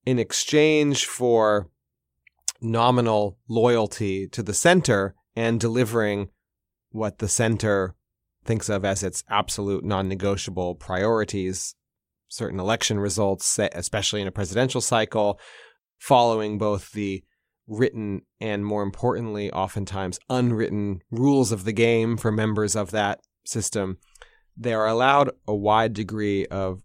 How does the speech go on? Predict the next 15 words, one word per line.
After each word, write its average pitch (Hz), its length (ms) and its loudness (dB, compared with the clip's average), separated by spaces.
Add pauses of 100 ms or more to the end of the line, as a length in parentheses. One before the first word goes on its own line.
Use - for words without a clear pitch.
(100)
autonomy 110 580 2
to - 180 -6
rule 117 480 -2
their 98 480 -2 (460)
fiefdoms 101 880 -2 (360)
as 95 300 -2
they 98 220 -4
see 107 200 -6
fit. 135 340 0 (100)
The 113 80 -6
most 104 400 -4
glaring 104 640 0 (420)
example 101 460 -4
of 90 120 -6
that 90 280 -2